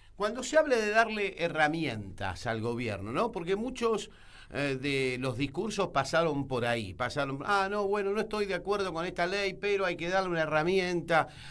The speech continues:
al gobierno, porque si no después el gobierno se victimiza y dice, no me dieron las herramientas y por eso me fue mal". ¿Qué, qué, eh, análisis hace? ¿Qué, qué conclusión sacás de esa postura?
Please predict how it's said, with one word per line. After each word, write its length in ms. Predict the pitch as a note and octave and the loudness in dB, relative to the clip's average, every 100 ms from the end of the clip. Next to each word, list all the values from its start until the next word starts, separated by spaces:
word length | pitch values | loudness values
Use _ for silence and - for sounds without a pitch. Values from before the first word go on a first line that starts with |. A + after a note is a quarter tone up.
| - | -4
al 200 | B2 D3 | 0 2
gobierno, 720 | D#3 E3 F3+ F3 E3+ D3+ D3+ | 0 0 2 4 2 2 -2
porque 240 | C#3 C3 C3+ | -2 -2 -2
si 160 | D#3 | 0
no 140 | E3+ D#3+ | 0 0
después 320 | C#3 D3 E3+ | 0 -4 -4
el 140 | C3 | -2
gobierno 320 | C3 C#3 D3 C3+ | -2 -4 -4 -4
se 180 | C3 | -6
victimiza 1040 | B2 A2+ C3 C3+ F3+ E3 D#3 - C#3+ C3 B2 - - - | -6 -6 -4 -2 0 2 0 0 2 2 2 -6 -20 -6
y 120 | B2+ | -2
dice, 280 | C#3 C#3+ C#3+ | -2 -2 -2
no 100 | D#3+ | -2
me 120 | D3 | -2
dieron 240 | D3+ E3+ C#3+ | -2 0 -2
las 160 | C3 | -2
herramientas 840 | C3+ A2+ C3 D#3 E3+ D3+ C3+ B2+ A2 | -4 -2 0 2 0 0 -2 -4 -6
y 60 | A2+ | -6
por 200 | B2 C#3 | -4 -4
eso 180 | C#3 | -4
me 140 | A#2+ A2 | -6 -4
fue 220 | A#2 B2 | -4 0
mal". 480 | D3 D#3+ D3 C3+ - - - - - | 6 6 6 2 -2 -10 -20 -20 -8
¿Qué, 320 | - A#3 A#3 | 0 0 0
qué, 500 | A3+ B3 A#3+ A3 G#3 | 2 4 4 4 2
eh, 40 | G3 | 2
análisis 560 | E3 F#3+ F#3+ D#3 C#3+ | 0 -2 -4 -6 -6
hace? 360 | C#3+ - G#3+ F#3 | -4 -2 -2 -2
¿Qué, 280 | G#3 G#3 G3 | -4 -6 -4
qué 180 | G#3 G3+ | -6 -4
conclusión 460 | F#3+ D#3 D#3+ E3 | -6 -4 -4 -4
sacás 380 | E3 C3 A#2 F#2+ | -4 -4 -4 -6
de 180 | G2 F#2+ | -10 -12
esa 220 | - G2+ | -8 -8
postura? 520 | F#2 F#2+ F#2+ F2 F2 | -10 -14 -14 -14 -16